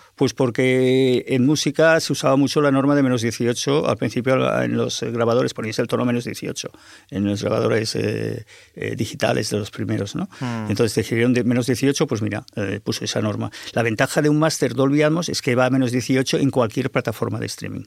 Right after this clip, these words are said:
Speaker 1: con lo cual el mismo máster va a cualquier lado. Pero la diferencia más grande es que tú lo vías a menos diecisiete coma cinco y te lo devuelven. Y
Speaker 2: O
Speaker 1: eso
Speaker 2: sea,
Speaker 1: es lo
Speaker 2: no te lo
Speaker 1: principal.
Speaker 2: dejan subir
Speaker 1: No te lo dejan,
Speaker 2: directamente.
Speaker 1: no, no, no, no, te lo devuelven.
Speaker 2: Ujú.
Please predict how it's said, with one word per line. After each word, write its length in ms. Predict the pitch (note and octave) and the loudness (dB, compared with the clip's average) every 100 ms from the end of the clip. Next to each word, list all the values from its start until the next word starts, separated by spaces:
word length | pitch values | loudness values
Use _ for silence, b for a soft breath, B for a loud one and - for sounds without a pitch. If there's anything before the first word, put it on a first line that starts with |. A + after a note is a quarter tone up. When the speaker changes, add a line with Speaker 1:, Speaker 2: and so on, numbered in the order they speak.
| _ | _
Speaker 1:
con 140 | - | -8
lo 60 | G#2+ | -2
cual 140 | B2 | 0
el 60 | A#2 | 0
mismo 220 | A#2 C3+ | 0 2
máster 400 | B2 B2+ - C#3 _ - | 2 0 -2 -6 _ -14
va 400 | - A2 - - - | -8 -8 -8 -10 -10
a 100 | A2 | -8
cualquier 360 | A#2+ G#2+ - | -6 -6 -8
lado. 120 | - - B - | -12 -12 B 2
Pero 200 | B3 G3+ | 4 4
la 80 | C#3 | 4
diferencia 320 | B2+ C#3+ D#3+ | 2 0 0
más 160 | D3 | 0
grande 260 | C#3+ D3 C3 | 2 2 0
es 140 | G#2+ | -2
que 80 | - | -4
tú 140 | A#2 E3 | -2 2
lo 180 | D#3 D3 B B | 2 0 B B
vías 360 | D3 C#3+ G#2+ - | 0 2 2 2
a 60 | |
menos 260 | C3+ C#3 C3 | 2 4 4
diecisiete 460 | C#3 C3+ - E3+ F3+ | 0 0 -2 -2 0
coma 180 | D3+ | 0
cinco 400 | D#3 F3+ F#3 B3+ - | 0 -2 0 -2 -2
y 80 | A#2+ | -4
te 100 | A#2+ | -2
lo 60 | A2 | -2
devuelven. 400 | G#2+ G2+ G2+ - _ _ _ _ _ _ _ _ _ _ _ _ | -2 -6 -10 -14 _ _ _ _ _ _ _ _ _ _ _ _
Y 100 | C3 | -2
Speaker 2:
O 20 | |
Speaker 1:
eso 80 | - | 2
Speaker 2:
sea, 140 | C3 | 2
Speaker 1:
es 40 | B2+ | 4
lo 60 | |
Speaker 2:
no 80 | C3 | 2
te 80 | C#3+ | 4
lo 80 | C3+ | 4
Speaker 1:
principal. 80 | |
Speaker 2:
dejan 140 | B2+ C3 | 4 0
subir 340 | - A2+ A2 - | -2 -4 -4 -4
Speaker 1:
No 100 | A#2 | -2
te 80 | - | 0
lo 60 | |
dejan, 120 | A#2 | 0
Speaker 2:
directamente. 160 | A2+ C3+ | 2 2
Speaker 1:
no, 340 | B2+ C#3+ A#2+ | 2 2 2
no, 140 | C3+ B2+ | 4 2
no, 20 | |
no, 160 | - A#2 | 0 -2
te 100 | G#2 | 0
lo 60 | |
devuelven. 380 | G#2 B2+ A#2 E3+ - _ | 2 2 0 -4 -10 _
Speaker 2:
Ujú. 340 | A#2+ A#2 A#2 | -12 -12 -12